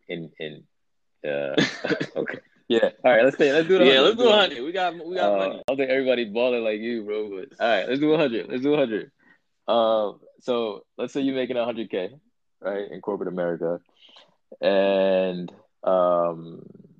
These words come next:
Speaker 1: at the end of the year,
Speaker 2: Mm-hmm.
Speaker 1: right, um, the I R S will look at you and say, "Okay, how much income did you receive this
Speaker 2: Right.
Speaker 1: year?" If you say, "I received a hundred K," then obviously
Speaker 2: You get taxed.
Speaker 1: you're going to owe in taxes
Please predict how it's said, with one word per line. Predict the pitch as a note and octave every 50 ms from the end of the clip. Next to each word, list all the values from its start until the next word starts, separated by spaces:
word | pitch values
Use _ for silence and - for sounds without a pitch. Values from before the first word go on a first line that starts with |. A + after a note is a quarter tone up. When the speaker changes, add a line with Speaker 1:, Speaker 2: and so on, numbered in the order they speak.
| _ - _ _ _ _ _ _ _ - - _ _ _ _ _ -
Speaker 1:
at | A2+ G#2
the | B2 B2
end | B2 B2+
of | A#2
the | A#2 A2+
year, | A2+ A#2 A2 F#2+ F2 E2 F#2+ C#3+ D#3+ _ _ _ -
Speaker 2:
Mm-hmm. | - - E2+
Speaker 1:
right, | E2+ F2 F2+ G2 - - _ _ _ _ _ _ _ _ _ _ _ _ _ _ _ -
um, | F2+ F2 E2+ F2 F2+ E2+ E2+ F2 E2+ E2+ E2
the | F#2+ E2
I | E2+ F#2 F#2
R | F#2 F#2 F#2
S | F#2 - -
will | F#2 F#2+
look | G#2 G#2 - F#2
at | D#2+ - -
you | F2 E2+ E2
and | E2 D#2+
say, | - - D#2+ D#2+ D#2+ E2
"Okay, | F#2 - - D#2 D#2 D#2
how | F#2 F2 F2
much | F2+ E2+ D#2+ - - -
income | G#2+ A2 G#2+ - - E2+ D#2+ D#2+
did | D2+ D2+ D2
you | D#2+ D#2
receive | D2 C#2+ - - A#2+ G#2 E2 E2
this | B2 - -
Speaker 2:
Right. | G#2+ -
Speaker 1:
year?" | A#1+ - _ _ _ _ _ _ _ _ _ _ _ _ _ _ _ _ _ _ _ _ _
If | - -
you | F2+ F2 E2
say, | - G2+ F2+ E2+ E2+ E2 D#2+ D#2
"I | E2 F2+
received | F2 F2 - - F2+ D#2 E2
a | D#2
hundred | - G2 F2+ D#2+ - _
K," | - D3 C#3+ A#2+ G2 F#2+ B2 D#3 _ _ _ _ _ _ _ _ -
then | E2 E2 E2+ E2+ E2+ E2 D#2+ E2+ E2+ E2 - -
obviously | - F2+ F2+ F2 E2 - - E2+ E2+
Speaker 2:
You | E2+ E2+ G2
get | A2 -
taxed. | - - - E2 E2 D#2 D2
Speaker 1:
you're | D2+ E2+ F2+
going | F2 F2+ F2 F2 E2+
to | - E2 - -
owe | A2+ A#2 G#2+ F#2 F2 F2+ F#2+ F#2
in | - F2 E2+
taxes | - G2 F#2+ G#2 - - E2 E2 F2 G2 A2+ - -